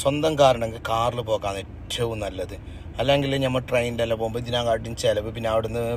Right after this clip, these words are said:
പിന്നെ ഓട്ടോറിക്ഷ ആക്കിയിട്ട് ഓരോരോ സ്ഥലത്ത് പോകുമ്പോൾ എക്സ്ട്രാ, എക്സ്ട്രാ പൈസ വാങ്ങിക്കുന്നുണ്ട്. ഇങ്ങനെ ഞങ്ങൾ ഇവിടെ പാർക്കിങ്ങിൽ കാർ വെച്ചിട്ടുണ്ടായിരുന്നു. കാർ വെക്കുമ്പോൾ ഈ ആ മക്കളെ ഒരു തല്ല് കണ്ട് തമ്മിൽ. ഇതവിടുത്തെ അമ്പലമാണ്, അവിടെ മറ്റേ കൊച്ചി മറ്റേ ഈ ബീച്ചിൻ്റെ അടുത്തുള്ളത്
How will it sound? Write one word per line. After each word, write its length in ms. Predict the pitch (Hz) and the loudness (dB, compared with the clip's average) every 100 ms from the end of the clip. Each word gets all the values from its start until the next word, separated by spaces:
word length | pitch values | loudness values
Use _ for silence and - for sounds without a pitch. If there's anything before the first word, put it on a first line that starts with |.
| 107 | -4
പിന്നെ 340 | 117 107 107 107 104 104 - - - 117 | -6 -4 -2 -2 -2 -4 -10 -14 -2 0
ഓട്ടോറിക്ഷ 460 | - 139 135 - 131 | 4 4 4 6 8
ആക്കിയിട്ട് 360 | 120 107 117 120 117 | 8 2 -4 -2 0
ഓരോരോ 340 | 135 151 151 143 | 4 4 4 6
സ്ഥലത്ത് 320 | 139 120 117 117 | 6 6 2 0
പോകുമ്പോൾ 260 | 113 120 143 | 0 4 4
എക്സ്ട്രാ, 260 | 135 - 123 | 2 2 2
എക്സ്ട്രാ 240 | 113 - 117 | 2 0 0
പൈസ 200 | 117 104 - 117 | 2 0 0 2
വാങ്ങിക്കുന്നുണ്ട്. 460 | 107 101 98 95 92 - - - | 2 0 -6 -8 -8 -12 -14 2
ഇങ്ങനെ 160 | 175 190 | 6 8
ഞങ്ങൾ 140 | 190 190 | 10 10
ഇവിടെ 140 | 180 180 | 8 8
പാർക്കിങ്ങിൽ 440 | 160 160 143 139 135 151 | 8 8 4 0 2 4
കാർ 160 | 143 151 | 4 4
വെച്ചിട്ടുണ്ടായിരുന്നു. 460 | 131 - 127 104 - | 2 -2 -2 -2 -2
കാർ 200 | 135 165 175 151 | -2 0 -2 -2
വെക്കുമ്പോൾ 340 | 143 - 143 135 120 | -2 -2 -2 -2 2
ഈ 40 | 135 | 4
ആ 20 | 127 117 | 4 0
മക്കളെ 320 | 117 - 143 123 139 | 2 6 6 6 0
ഒരു 80 | 135 - | -2 4
തല്ല് 420 | 123 120 131 139 143 - | 6 6 4 0 0 2
കണ്ട് 300 | 117 127 139 127 | 2 2 2 2
തമ്മിൽ. 240 | 117 117 113 - - - | 2 -2 -6 -8 -14 -4
ഇതവിടുത്തെ 320 | 127 151 139 139 | -2 0 2 2
അമ്പലമാണ്, 560 | 120 120 120 110 95 82 - - - - | 2 2 2 2 0 -6 -12 -12 -14 -2
അവിടെ 240 | 113 113 110 107 104 | 2 6 6 4 2
മറ്റേ 240 | 110 98 107 104 98 90 - 120 | 0 2 4 4 0 -4 -6 -8
കൊച്ചി 220 | - 131 117 | -6 -2 -2
മറ്റേ 160 | 110 113 | -2 -4
ഈ 40 | 110 101 117 | -6 -8 -8
ബീച്ചിൻ്റെ 280 | 120 - 113 | -8 -6 -6
അടുത്തുള്ളത് 320 | 104 101 104 | -6 -4 -2